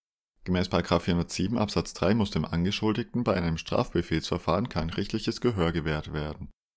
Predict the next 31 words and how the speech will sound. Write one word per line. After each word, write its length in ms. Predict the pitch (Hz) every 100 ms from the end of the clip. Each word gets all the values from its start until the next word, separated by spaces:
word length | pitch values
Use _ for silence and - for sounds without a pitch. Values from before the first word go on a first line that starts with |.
| _ _ -
Diese 220 | 90 78
Ausnahmeregelung 920 | 98 - 82 82 90 78 85 101 131
kann 120 | -
als 200 | 82 78
Gegenverweis 640 | - 82 85 104 104 120 -
an 100 | 87
den 80 |
Paragraphen 520 | 82 85 - 85 85 85
dreiunddreißig 720 | 80 82 - 80 87 123 -
Absatz 280 | - 110 -
drei 200 | - 123
kommentiert 500 | - 78 76 78 -
werden. 400 | 76 76 78 76 _ _ _ _ _ _ _ _ _ _ _ _
An 140 | 92
den 80 | 92
Paragraphen 500 | 87 80 - 85 87
dreiunddreißig 680 | 80 76 76 76 90 123 95
Absatz 280 | 87 80
vier 260 | - 92 107
kann 140 | -
der 80 | 87
Paragraph 500 | 85 76 80 76 107
dreihundertacht 560 | - 82 82 - 104 -
Absatz 300 | - 85 -
eins 220 | - 202
Satz 200 | 139 -
zwei 240 | - 87
als 200 | 82 -
Gegenverweis 520 | - 82 80 76 78 -
kommentiert 500 | 82 76 - 76 -
werden. 440 | 78 78 78 -